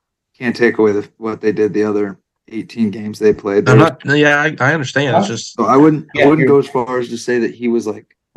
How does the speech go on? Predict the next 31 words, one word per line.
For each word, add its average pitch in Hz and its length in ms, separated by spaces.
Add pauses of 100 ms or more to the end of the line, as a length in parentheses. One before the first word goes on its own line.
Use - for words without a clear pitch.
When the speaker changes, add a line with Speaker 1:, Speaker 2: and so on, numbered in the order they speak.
(440)
Speaker 1:
the 117 120
only 117 300
reason 123 300
they 127 200
were 123 240
successful. 127 640
Like, 110 180
it 110 80
definitely 117 360
played 113 200
a 95 60
part 107 240
into 120 260
it, 135 160 (100)
but, 107 280 (640)
I - 40 (420)
mean, 101 280 (600)
I 113 40
think 110 120
they're 107 80
successful 98 500
because 95 280
they 95 80
have 92 100
an 95 80
elite 90 300
quarterback 92 520
and 110 120
an 110 60
elite 110 200
receiver. - 420